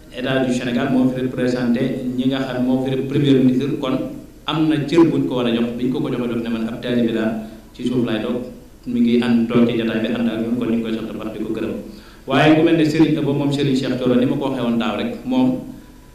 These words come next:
day suñ di jaay, di suñu wayjur, waaye di kenn ci ñun, di suñu xarit. Ndax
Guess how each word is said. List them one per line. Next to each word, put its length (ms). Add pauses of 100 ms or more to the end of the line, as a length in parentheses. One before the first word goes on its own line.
(260)
day 240
suñ 240
di 120
jaay, 220
di 100
suñu 240
wayjur, 420
waaye 200
di 180
kenn 280
ci 140
ñun, 100
di 80
suñu 260
xarit. 340 (560)
Ndax 260